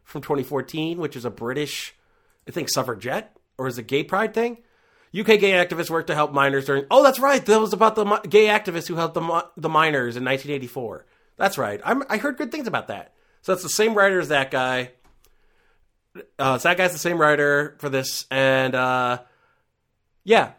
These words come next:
so we'll see, uh, we'll see if that makes it to th-, theaters near me or not. But, uh, hey, Nicholas Hoult gets to play Tolkien.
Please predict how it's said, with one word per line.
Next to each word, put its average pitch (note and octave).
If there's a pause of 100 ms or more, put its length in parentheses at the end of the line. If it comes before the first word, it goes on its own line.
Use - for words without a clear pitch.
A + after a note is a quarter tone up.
so -
we'll F3
see, G3 (420)
uh, D#3 (320)
we'll E3+
see G3
if F3+
that F3
makes F3
it F3
to E3
th-, - (120)
theaters D#3+
near D#3
me D3+
or A#2+
not. G#2+ (200)
But, A#2+
uh, A2+ (140)
hey, B3+ (440)
Nicholas G3+
Hoult G#3+
gets G3
to F3+
play F#3+
Tolkien. F#3+